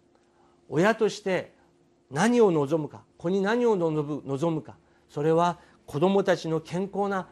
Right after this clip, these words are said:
成長ではないか。そのためだったら私は何でもするという気持ちであります。ですから十五節、パウロはこう言います。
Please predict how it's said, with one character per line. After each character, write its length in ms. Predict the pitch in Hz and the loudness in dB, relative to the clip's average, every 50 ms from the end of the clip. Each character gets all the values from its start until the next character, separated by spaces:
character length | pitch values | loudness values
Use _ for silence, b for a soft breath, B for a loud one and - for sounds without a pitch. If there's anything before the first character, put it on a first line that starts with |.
| - | -18
成 300 | - - - 180 202 214 | -20 -8 -2 0 0 0
長 240 | 208 - 226 226 220 | 0 2 2 2 2
で 80 | 208 226 | 2 2
は 120 | 202 160 | 0 -2
な 120 | 135 135 127 | -4 -6 -8
い 40 | 117 | -10
か。 120 | - - - _ | -14 -18 -20 _
そ 220 | - - - 180 | -16 -10 -4 0
の 120 | 202 233 | 0 0
た 160 | 240 233 233 233 | 0 0 -2 -4
め 120 | 240 247 | -2 0
だ 100 | 240 226 | 0 -2
っ 100 | 190 - | -2 -4
た 120 | - 170 | -4 -4
ら 160 | 165 165 147 B B B B | -4 -4 -4 B B B B
私 340 | B 135 131 165 151 - - | B -6 -4 -4 -4 -2 -2
は 140 | 151 143 127 | -4 -4 -4
何 320 | 113 104 120 143 175 202 | -6 -6 -6 -4 -2 0
で 80 | 202 214 | 0 2
も 120 | 208 208 | 0 0
す 140 | 196 - 196 | -2 -4 -4
る 180 | 185 175 165 - _ _ _ _ | -4 -4 -6 -8 _ _ _ _
と 100 | - 151 | -4 -2
い 120 | 175 180 180 | 0 0 0
う 80 | 170 B B B B | 0 B B B B
気 100 | - 147 | -8 -6
持 120 | 139 135 | -6 -6
ち 140 | 123 - 123 | -6 -4 -4
で 60 | 127 | -2
あ 60 | 113 | -2
り 80 | 104 101 | -2 -4
ま 120 | 98 101 | -10 -14
す。 160 | - - _ _ _ _ _ _ b b b b b b b | -18 -20 _ _ _ _ _ _ b b b b b b b
で 80 | 180 180 | -2 0
す 80 | 180 | 2
か 80 | - 165 | 2 2
ら 80 | 151 | 2
十 200 | 135 131 151 170 | 2 4 4 4
五 120 | 170 175 175 | 6 4 4
節、 220 | 156 165 135 - | 2 0 -4 -4
パ 160 | - 165 165 | -2 0 2
ウ 60 | 160 156 | 4 4
ロ 60 | 147 | 2
は 80 | 131 | 2
こ 140 | 131 - 143 | 0 0 0
う 40 | 143 | 0
言 80 | 139 139 | 0 0
い 40 | |
ま 100 | 135 131 | -4 -6
す。 180 | 123 - - - | -8 -10 -14 -20